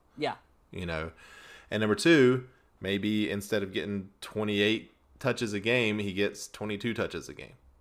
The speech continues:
Speaker 2: and Mike Davis comes in and s-, excuse me, spells him every once in a while. But yeah, I think, um, I also saw someone speculating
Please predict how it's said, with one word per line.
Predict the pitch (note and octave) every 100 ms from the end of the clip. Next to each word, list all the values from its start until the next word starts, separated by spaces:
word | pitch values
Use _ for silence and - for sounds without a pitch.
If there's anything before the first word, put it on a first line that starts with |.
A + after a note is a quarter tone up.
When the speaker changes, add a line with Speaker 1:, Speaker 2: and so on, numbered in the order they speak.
| _ _ _ -
Speaker 2:
and | F#2+
Mike | F2+ D#2+
Davis | F2 E2 D#2+
comes | F2+ E2 E2+
in | D#2+ D#2 D#2 _ _ _ _ _ _ _ - _ -
and | D#2+ D2+ D2+
s-, | D2+ - _ _ - _ - - _ _
excuse | - - F2
me, | D#2+
spells | - - F#2+ F2
him | E2+ E2
every | D#2
once | D#2+ D#2+ -
in | F2
a |
while. | C#2+ B1+ -
But | F2 E2 - - - -
yeah, | C#3
I | G#2+
think, | G#2+ C#3+ C#3
um, | B2+ A#2 G#2+ G2 - - - _ G#2
I | C3
also | G#3 E4+
saw | - G3 E3 D#3 C#3+
someone | - D3 C#3 C3 B2+ B2 A#2 A2
speculating | - - - B2+ B2+ A2 G2+ F#2+ F2 G2